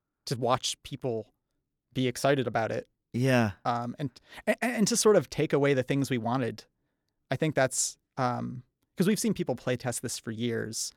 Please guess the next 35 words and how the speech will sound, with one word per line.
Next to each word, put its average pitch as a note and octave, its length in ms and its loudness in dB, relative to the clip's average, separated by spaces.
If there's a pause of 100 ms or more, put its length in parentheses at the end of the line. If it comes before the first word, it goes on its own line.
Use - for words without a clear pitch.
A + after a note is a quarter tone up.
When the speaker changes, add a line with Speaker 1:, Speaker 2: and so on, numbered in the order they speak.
(140)
Speaker 2:
Yeah. G#2+ 260 0
Speaker 1:
And D3+ 100 2
we G#3+ 80 2
knew D#3 200 4
that, B2 60 4
like, A#2 200 0
at C3+ 80 0
least C3 280 -4
some C3+ 220 2
people B2 280 -2
were A#2+ 100 0
gonna A#2+ 180 0
like A2+ 240 -2
it. A2+ 200 -6 (500)
Um, B2 380 -2 (140)
but C#3 100 0
it's - 120 -6
really C3 140 0
cool C3 220 -6
to C3 80 -8
see - 120 -10
people, - 240 -20
like, - 120 -8 (160)
finish - 460 -6
it. - 140 -12 (540)
Speaker 2:
Right. G#2+ 200 4
Speaker 1:
And A2+ 80 2
have B2 180 2
more B2+ 140 4
of A#2+ 60 4
a B2+ 60 2
holistic B2+ 540 -2
takeaway A2+ 500 -4
from A2 220 -6
it, - 160 -8